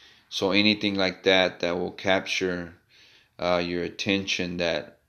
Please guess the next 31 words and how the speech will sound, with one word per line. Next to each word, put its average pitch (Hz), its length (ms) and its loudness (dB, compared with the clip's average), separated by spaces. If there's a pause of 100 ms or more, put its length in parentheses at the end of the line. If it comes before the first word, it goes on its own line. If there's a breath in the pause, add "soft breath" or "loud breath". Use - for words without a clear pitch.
that 92 200 0
will 87 160 0
help 92 320 2
you 90 180 -4
again 87 340 -2
in 87 180 -6
your 87 160 -8
vision, 87 580 -6
in 92 160 -8
your 85 140 -8
ministry, 90 720 -6
in - 80 -12
your 85 100 -8
mission. 92 500 0 (960 loud breath)
And 95 220 0
so 95 340 4
even 104 320 2
just 107 220 -2
taking, 104 500 2
taking 104 360 -2
advantage 92 580 -2
of 92 180 -6
the 92 80 -10
good 101 240 0
stuff, 92 540 -2
you 92 80 -6
know, 92 140 -6
you're 95 200 0
able 92 240 0
to 90 80 -4
forward 98 680 2